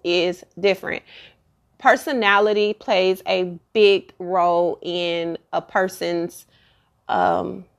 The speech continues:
and, and how a person is, right? It's their personality, it's their character, it, their behavior patterns based on their environment, their experiences, their social economic state. A lot of different things go into a person's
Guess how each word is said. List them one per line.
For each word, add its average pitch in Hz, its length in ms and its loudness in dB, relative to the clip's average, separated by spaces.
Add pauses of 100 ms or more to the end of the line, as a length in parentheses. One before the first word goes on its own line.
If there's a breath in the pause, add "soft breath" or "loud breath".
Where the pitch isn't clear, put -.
(140)
and, 196 180 -2
and 220 260 2
how 208 380 2
a 185 100 -4
person 185 460 -4
is, - 400 -8
right? 175 280 2
It's 180 120 -2
their 175 100 -4
personality, 190 680 0
it's 185 100 -4
their 196 120 -4
character, 180 840 0
it, - 220 -8
their 180 140 0
behavior 190 560 0
patterns 175 580 0
based 180 320 -4
on 175 160 -6
their 175 160 2
environment, 175 680 0
their 170 180 0
experiences, 180 840 -6
their 165 140 -4
social 190 500 -2
economic 185 640 -4
state. - 380 -4 (300 loud breath)
A 220 80 6
lot 208 280 6
of 262 80 -2
different 240 360 -6
things 202 340 -4
go 190 340 -2
into 180 600 -4 (120)
a 175 220 -2
person's 175 800 -6